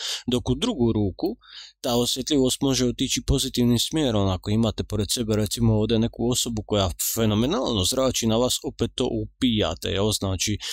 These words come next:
sva ta pozitiva se prinosi na vas, gdje bi to moglo automatski preokrenit subotu kao u jedan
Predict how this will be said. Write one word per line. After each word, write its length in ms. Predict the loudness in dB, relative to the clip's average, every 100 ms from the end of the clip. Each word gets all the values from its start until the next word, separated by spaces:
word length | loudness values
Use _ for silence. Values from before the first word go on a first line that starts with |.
| -8 -6
sva 240 | -2 -2
ta 160 | -2 -4
pozitiva 640 | -2 -2 -2 0 2 2
se 140 | -2
prinosi 480 | -2 2 2 2 2
na 120 | 2
vas, 200 | 4 2
gdje 100 | 0
bi 140 | -4 -2
to 140 | 2
moglo 300 | 4 2 0
automatski 540 | -2 -2 0 0 -2 -4
preokrenit 720 | 0 0 0 0 2 2 0
subotu 460 | -2 -2 -2 -2 -2
kao 340 | 2 2 0 -2
u 180 | -4 0
jedan 560 | 0 2 2 2 0